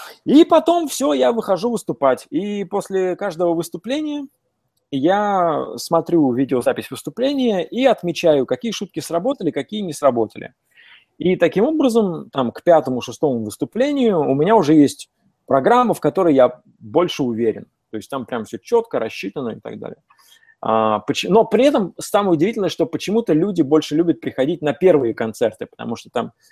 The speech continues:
там меньше четких шуток, но там какая-то есть энергия, новизна, им так прям хочется это посмотреть.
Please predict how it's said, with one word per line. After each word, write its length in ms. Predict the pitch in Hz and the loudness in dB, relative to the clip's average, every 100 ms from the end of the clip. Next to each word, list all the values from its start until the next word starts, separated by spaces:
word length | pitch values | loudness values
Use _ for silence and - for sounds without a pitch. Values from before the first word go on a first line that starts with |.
| _ _ _ _ _ _ | _ _ _ _ _ _
там 420 | 131 135 127 - - | -2 0 -2 -6 -12
меньше 600 | 135 160 220 - 165 127 - _ - | 0 4 4 4 4 4 0 _ 0
четких 400 | 190 - 143 - | 0 2 -2 -2
шуток, 380 | 302 294 160 143 | -2 0 -2 -4
но 80 | |
там 260 | 135 180 156 | -4 -4 -4
какая-то 400 | - 151 156 143 | -8 -2 -2 0
есть 240 | 143 127 147 | 0 0 -2
энергия, 460 | 151 240 196 147 | 0 0 2 0
новизна, 600 | 131 117 117 120 196 208 | 0 -4 -4 -4 -8 -6
им 180 | 143 143 | -6 -6
так 200 | 135 - | -8 -6
прям 180 | 151 143 | -4 -4
хочется 360 | - 170 - 123 | 0 -2 0 -6
это 100 | - | -6
посмотреть. 580 | - 135 139 240 254 | -10 -10 -6 -4 -4